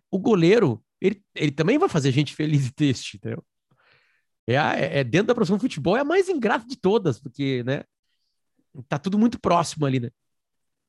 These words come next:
Mas parece que alguém chegou pra ti e falou assim, ó, "Cara, na real, cara, tu vai tocar milhões de pessoas assim. Esse é o teu papel. Teu papel vai ser criar filho,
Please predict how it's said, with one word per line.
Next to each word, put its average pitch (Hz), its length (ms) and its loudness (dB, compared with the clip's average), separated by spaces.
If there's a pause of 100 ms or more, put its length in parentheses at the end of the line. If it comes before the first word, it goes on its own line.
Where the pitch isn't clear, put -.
(720)
Mas 151 180 0
parece 175 260 0
que - 60 -4
alguém 165 160 2
chegou 160 200 -2
pra 160 140 -2
ti 170 120 -8
e - 20 -4
falou 151 380 -4
assim, 135 160 -8
ó, 120 40 -6
"Cara, 113 300 -6
na 127 140 -6
real, 104 480 -4
cara, - 180 -20 (600)
tu - 60 -20
vai 127 100 -8
tocar 123 340 -6
milhões 120 560 2
de 107 80 -12
pessoas - 420 -6 (160)
assim. 131 460 -4 (1400)
Esse 180 280 2
é - 20 -2
o - 20 -2
teu 135 120 -2
papel. 139 300 -6 (1080)
Teu 123 100 -6
papel 123 260 -6
vai 123 80 -4
ser - 120 -10
criar 113 200 -4
filho, 175 500 -2